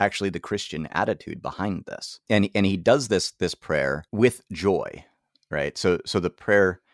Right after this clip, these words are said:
it, it's not a, a begrudging prayer, but he, he takes joy in praying for them. And, and again, th-, this is something that only happens if we're actually diligent with our prayers, 'cause the prayers,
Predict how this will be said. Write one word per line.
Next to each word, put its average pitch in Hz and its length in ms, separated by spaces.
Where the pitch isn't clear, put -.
it, 90 160
it's - 160
not 107 260
a, 87 300
a 87 160
begrudging 80 800
prayer, 73 480
but 92 180
he, 90 260
he 92 180
takes - 280
joy 87 680
in 76 240
praying 69 420
for 65 160
them. 50 380
And, 87 320
and 92 100
again, 78 220
th-, 120 160
this 139 160
is 147 120
something 98 360
that 85 100
only 90 260
happens 78 420
if 69 140
we're 82 120
actually 80 320
diligent 73 480
with 73 220
our 62 140
prayers, - 580
'cause 80 140
the - 80
prayers, 90 460